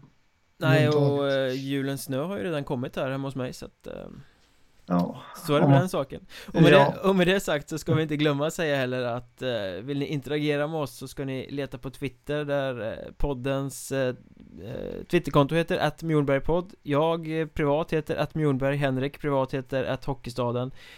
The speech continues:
Speaker 1: Eh,
Speaker 2: Mm.
Speaker 1: och, eh, vi tar mer än gärna emot ris, ros, hyllningar, glåpord, eh, förslag, tips, eh, vad ni vill att vi ska snacka om, allt sånt där.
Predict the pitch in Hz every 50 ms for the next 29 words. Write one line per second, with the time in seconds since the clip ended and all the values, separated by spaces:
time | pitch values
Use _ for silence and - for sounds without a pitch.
0 | - - - - - - - 135 135 127 123 113 101 76 73 127 139 - - -
1 | - 139 127 127 127 139 139 139 - 151 147 147 143 147 160 160 147 143 139 131
2 | 135 143 139 135 - - - 135 139 139 135 135 131 123 - 139 135 131 123 123
3 | - - 139 131 123 123 123 123 123 120 117 117 117 123 123 120 131 131 123 120
4 | - - 120 120 120 113 113 117 104 - 107 104 95 85 90 90 82 82 90 90
5 | 87 87 - - 151 139 - 135 131 175 185 123 117 120 120 - 180 208 - -
6 | - - - - - 127 123 123 123 131 139 147 143 139 135 131 - 143 135 -
7 | 143 143 151 147 - - 165 - 143 - - 156 180 - - 196 185 - -